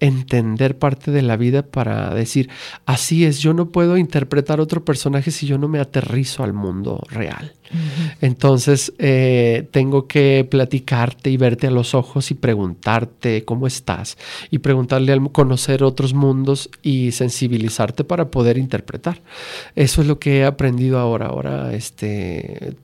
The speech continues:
Speaker 1: ahorita me encuentro en una campaña muy, este, muy intensa de publicidad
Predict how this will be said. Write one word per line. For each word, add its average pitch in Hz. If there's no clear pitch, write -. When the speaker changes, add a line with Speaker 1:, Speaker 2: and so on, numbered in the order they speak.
Speaker 1:
ahorita 131
me 135
encuentro 127
en 131
una 143
campaña 123
muy, 135
este, 110
muy 127
intensa 123
de 131
publicidad 127